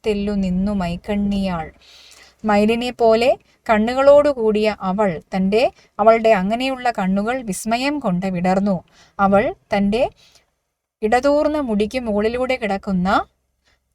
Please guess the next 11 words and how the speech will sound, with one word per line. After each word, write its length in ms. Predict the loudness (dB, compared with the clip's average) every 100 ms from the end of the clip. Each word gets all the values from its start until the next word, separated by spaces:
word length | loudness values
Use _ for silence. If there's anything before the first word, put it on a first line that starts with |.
| _
സാരി 480 | -4 0 0 -2 -4
ഒതുക്കി 340 | -4 -4 -6 -4
വെച്ചുകൊണ്ട് 600 | -4 -4 -4 -2 -2 2 2 0 _ _ _ _ -6
മെല്ലെ 280 | -4 -2 -2
പുഞ്ചിരിച്ചു. 680 | -2 -2 -2 -4 -8 -10 -12 _ _ _ _ _ _ -4
ചോരച്ചെന്തളിരഞ്ചു 1300 | 2 4 4 0 -4 -6 -6 -6 -6 -6 -6 -6 -4
മരുണാംശു 680 | -4 -2 -2 -2 -4 -8
പൂരത്താൽ 720 | -8 -4 0 -2 0 0 2 0
മേനി 400 | -2 -4 -6 -6
മൂടിപ്പുലർച്ചയിൽ 1200 | -6 -4 -4 -6 -8 -4 -4 -4 -2 0 0 -2 -4 -10 _ _ _ -4
വണ്ടിണ 480 | -2 -2 -2 -4